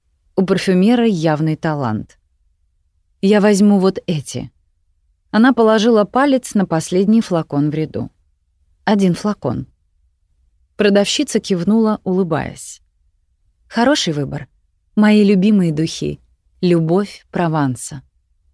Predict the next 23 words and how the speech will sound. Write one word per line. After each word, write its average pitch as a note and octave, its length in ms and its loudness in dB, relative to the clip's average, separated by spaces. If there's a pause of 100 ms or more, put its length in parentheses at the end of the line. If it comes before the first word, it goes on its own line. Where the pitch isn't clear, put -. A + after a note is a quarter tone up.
(100)
Я A3+ 200 0
так A3+ 220 -2
и A#3 40 4
думала, G3 400 2
что D#3+ 240 -2
они E3 220 0
вам D#3+ 180 -2
понравятся». C#3 800 -4 (800)
Она C4 220 2
помолчала G#3 500 2
немного. C3+ 560 -2 (840)
«Цена A3+ 600 4 (140)
двадцать F#3+ 540 0
франков». C3 580 -6 (1300)
Открывая B3 480 2
сумочку, C#4 640 2
Коко F#3 420 0
небрежно F3+ 500 2
спросила: - 680 -8 (800)
«Это G#3 220 0
работа F#3+ 460 2
местного B3+ 540 4
парфюмера?» C3 680 -2